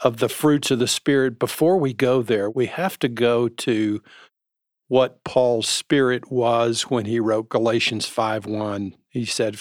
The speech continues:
"It was for freedom that Christ has set us free." So that, that is the justification. That is our salvation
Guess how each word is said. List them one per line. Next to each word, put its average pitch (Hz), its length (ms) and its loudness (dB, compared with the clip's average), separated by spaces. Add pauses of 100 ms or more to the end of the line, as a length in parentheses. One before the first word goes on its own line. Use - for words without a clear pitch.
"It 143 80 -8
was 127 160 -8
for 113 140 -4
freedom 131 420 0
that 101 140 -4
Christ 120 460 -4 (460)
has 135 180 2
set 135 260 2
us 117 140 0
free." 127 400 0
So 123 260 2
that, 143 480 0 (380)
that 156 180 2
is 185 140 0
the 156 140 2
justification. 127 1200 0
That 131 240 2
is 165 140 0
our 156 160 2
salvation 127 1080 2